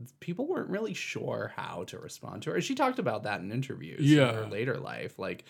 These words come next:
Speaker 1: where she was like, "I wasn't that pretty." I beg to differ. I think she was beautiful.
Speaker 2: I do not think she's ever been more beautiful than in this movie. She
Speaker 1: Yes.
Speaker 2: is so gorgeous in
Speaker 1: She's
Speaker 2: Jezebel.
Speaker 1: stunning. She is, like, a striking Southern belle, and there's this, like, very mischievous innocence about her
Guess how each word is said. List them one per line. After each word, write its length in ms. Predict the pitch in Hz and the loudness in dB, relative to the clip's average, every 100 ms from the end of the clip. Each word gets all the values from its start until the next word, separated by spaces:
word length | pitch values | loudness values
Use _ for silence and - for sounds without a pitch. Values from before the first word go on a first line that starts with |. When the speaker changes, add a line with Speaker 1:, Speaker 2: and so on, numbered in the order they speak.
| - - - - | -20 -20 -20 -10
Speaker 1:
where 180 | - 113 | 0 2
she 160 | - 110 | 2 -4
was 180 | 104 107 | -6 -6
like, 160 | 104 | -2
"I 100 | 110 | -2
wasn't 380 | 107 107 104 - | -2 -4 -8 -6
that 260 | 113 131 - | -2 -2 -2
pretty." 420 | - 113 117 113 | 0 2 2 0
I 220 | 117 113 | -2 -2
beg 380 | 113 110 101 101 | -4 -6 -6 -6
to 80 | 104 | -8
differ. 260 | 107 107 98 | -8 -4 -4
I 60 | |
think 180 | 98 90 | -4 -12
she 100 | - | -14
was 100 | - | -10
beautiful. 400 | - 120 117 110 | 0 2 2 4
Speaker 2:
I 320 | 127 233 247 - | 8 10 8 6
do 160 | 143 156 | 6 8
not 260 | 147 147 - | 8 6 4
think 140 | 139 | 2
she's 240 | - 135 - | 4 0 2
ever 260 | 143 139 127 | 4 6 4
been 240 | 110 110 | 2 0
more 180 | 117 120 | 2 0
beautiful 480 | 110 120 113 107 104 | 2 0 0 -2 -4
than 200 | 110 117 | -2 -2
in 160 | 110 | -4
this 180 | 101 - | -4 -4
movie. 320 | 104 92 82 123 | -6 -8 -8 4
She 80 | |
Speaker 1:
Yes. 240 | 135 180 127 | 8 8 6
Speaker 2:
is 40 | |
so 220 | - 135 | 4 4
gorgeous 480 | 120 107 104 - 123 | 2 -2 -4 0 2
in 60 | 117 | 2
Speaker 1:
She's 120 | 107 | -2
Speaker 2:
Jezebel. 220 | 104 107 | -6 -6
Speaker 1:
stunning. 880 | 101 98 - - 127 120 110 95 90 | -6 -6 -8 -4 0 0 0 -4 -8
She 240 | - 117 | -6 -4
is, 200 | 110 110 | -2 -2
like, 220 | 113 107 107 | -4 -4 -6
a 80 | |
striking 1040 | 107 - - - 110 110 113 117 110 113 - | -6 -8 -8 -8 -4 -2 -2 -2 -2 -6 -8
Southern 500 | - - 107 110 107 | -8 -6 -4 -4 -8
belle, 300 | 104 104 104 | -8 -8 -8
and 120 | 104 | -8
there's 180 | 104 107 | -10 -10
this, 200 | 113 - | -10 -6
like, 180 | 117 - | -8 -6
very 500 | 113 117 117 120 120 | -4 2 2 2 2
mischievous 720 | 117 110 - - 107 107 - | 0 -2 -6 -6 -6 -6 -8
innocence 540 | 101 110 - 165 175 | -10 -10 -6 -4 -4
about 300 | 175 180 180 | -4 -4 -2
her 280 | 196 226 226 | -4 -6 -8